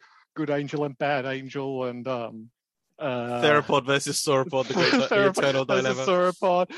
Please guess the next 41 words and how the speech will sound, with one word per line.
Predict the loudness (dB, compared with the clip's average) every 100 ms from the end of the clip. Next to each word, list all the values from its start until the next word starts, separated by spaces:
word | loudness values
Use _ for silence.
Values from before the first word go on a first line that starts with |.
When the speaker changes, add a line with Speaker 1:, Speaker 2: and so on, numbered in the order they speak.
| -8 -4
Speaker 1:
and | -2
also | -2 -4 -6 -4 -4
just | -6 -14 -16 _ _ _ _
sort | -14 -14
of | -16 _ _ -14
eating | -14 -12 -10
yourself | -8 -2 -2 -2 -8
with | -10
thoughts | -6 -4 -4 -10 -16
and | -14 -8
things | -6 -2
like | -2 -2
that, | -6 -2
right? | -2 -2 _ _ _ -8
I, | -8 _ _ -12
you | -12
know, | -10 -14 _ -20
I'm | -10
not | -10 -10 _ _ _ _ _ _ _
Speaker 2:
You | -20
shouldn't | -16 -12 -12 -12 -10
Speaker 1:
The, | -6
Speaker 2:
admit | -2 2
Speaker 1:
what | 4 2
I, |
Speaker 2:
this | -2
stuff | -6 -8 -8
in | -8
public. | -2 0
Speaker 1:
crazy, | 0 0 -2 -4
crazy | -4 -2 -2 -2 -4
ideas, | -4 -4 -6 -8 -10 -12 -20 -12 -4
um, | -4 -4 -8 -16 _ _ _ _ _ _ _ _ _ _ _ _ -8
come | -4 -2
all | -2
the | -4
time, | 0 0 0 -6
but | -4
if | -4 -2
they're | -2
not, | 0 -4